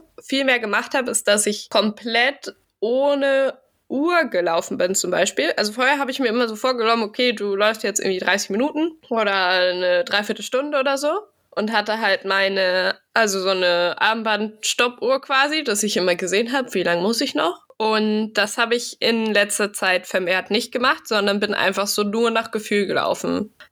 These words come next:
Also ich hatte dann schon hier Strava an und hab halt geschaut am Ende, wie viel war das jetzt und so. Aber ich bin halt einfach, in der Zeit hab ich halt gar nicht drauf geschaut. Ich hab halt einfach nur,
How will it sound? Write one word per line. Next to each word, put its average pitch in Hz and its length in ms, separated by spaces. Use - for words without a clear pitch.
Also 196 200
ich 208 100
hatte 233 200
dann 202 160
schon 233 380
hier 190 280
Strava 226 440
an 220 240
und 196 180
hab - 160
halt 175 280
geschaut 220 420
am 175 160
Ende, 285 480
wie 226 100
viel 214 200
war 220 160
das 240 120
jetzt 226 220
und 214 160
so. 247 340
Aber 185 180
ich 208 100
bin 214 160
halt 190 140
einfach, 190 440
in 196 140
der 196 140
Zeit 233 180
hab 233 100
ich 208 100
halt 208 140
gar 180 160
nicht 247 180
drauf 233 200
geschaut. 226 260
Ich - 60
hab 214 120
halt - 140
einfach 196 180
nur, 254 640